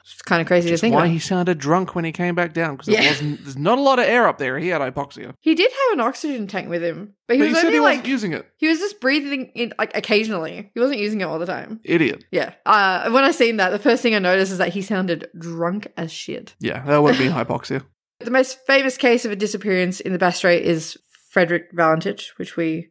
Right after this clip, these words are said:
Speaker 1: covered in episode thirty-four, and he disappeared in nineteen seventy-eight. But the too long didn't read version of that, if you didn't listen to that episode, is he was flying from Victoria to Tasmania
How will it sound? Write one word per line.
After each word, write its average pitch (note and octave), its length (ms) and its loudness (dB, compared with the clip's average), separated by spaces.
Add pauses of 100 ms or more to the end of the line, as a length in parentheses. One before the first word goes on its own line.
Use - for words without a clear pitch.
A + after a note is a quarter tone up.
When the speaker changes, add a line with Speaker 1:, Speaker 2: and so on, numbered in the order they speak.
Speaker 1:
covered F3 460 0
in E3 120 -2
episode E3 300 2
thirty-four, E3+ 560 0 (160)
and E3 140 -2
he A3+ 100 4
disappeared A#3+ 400 2
in G3+ 100 -2
nineteen F#3 380 0
seventy-eight. D#3+ 640 -4 (220)
But - 320 -2 (100)
the F#3+ 100 -4
too D4+ 280 2
long C#4+ 240 2
didn't A#3+ 240 0
read G#3+ 340 0
version F#3 400 2
of F3 100 -2
that, F3 220 2
if E3+ 140 -8
you D#3 100 -4
didn't F#3+ 260 -8
listen D#3+ 260 -8
to D#3+ 80 -6
that - 120 -6
episode, E3 480 -2 (120)
is E3 340 2
he G#3+ 120 2
was G3+ 200 0
flying G#3 500 0
from F#3 320 0
Victoria A#3 400 2
to A3+ 100 -6
Tasmania F#3 640 0